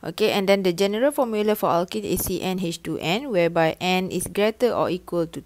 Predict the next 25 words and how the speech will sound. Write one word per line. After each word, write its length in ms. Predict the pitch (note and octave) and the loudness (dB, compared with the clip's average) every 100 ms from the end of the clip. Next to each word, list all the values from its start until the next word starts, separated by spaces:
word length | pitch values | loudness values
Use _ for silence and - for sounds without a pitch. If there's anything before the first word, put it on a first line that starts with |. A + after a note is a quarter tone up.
| - | -4
two. 320 | B3 D4+ D4+ | -2 -2 -2
Yes, 400 | A3+ E3 A#3 G3 | 0 0 0 0
dia 160 | F#3 | 2
tak 240 | G#3+ F3+ F3+ | 4 2 0
boleh 400 | F#3 F#3 F#3 - | 0 2 0 -2
N 240 | F3+ F3+ | -6 -6
equal 160 | F3 F3 | -6 -6
to 160 | F3+ | -4
one, 240 | G3 A3+ A#3+ | -4 -4 -2
tak 80 | C#3 | -2
boleh. 320 | F#3+ C4 G3+ - - - - | 0 2 2 0 -20 -20 0
Sebab 880 | - C#4 F#3+ F3 D3+ F3 A#3+ - - | 6 6 6 4 8 10 8 6 6
kalaulah 1000 | A3 B3 D4 C4+ A3 F#3 F3+ F3+ F3 - - - | 8 8 6 6 6 8 8 6 2 -12 -16 -12
satu 320 | - G#3 G#3 | 2 4 4
carbon 480 | A#3 F#3+ G3+ G#3+ F#3+ | 2 2 4 2 4
je, 160 | D#3+ E3+ G#3 | 2 2 0
then 240 | A3+ B3 | -2 -2
macam 240 | A3 A3 | -2 -2
mana 160 | A3+ A#3+ | -2 -2
dia 160 | E3+ D#3 | -2 -2
nak 160 | C#3 | -2
form 240 | - E3 E3 | -2 -2 0
double 240 | E3 F3+ | 0 2
bond 240 | A3+ C4 | 2 2
kan? 160 | D4 A3+ | 2 2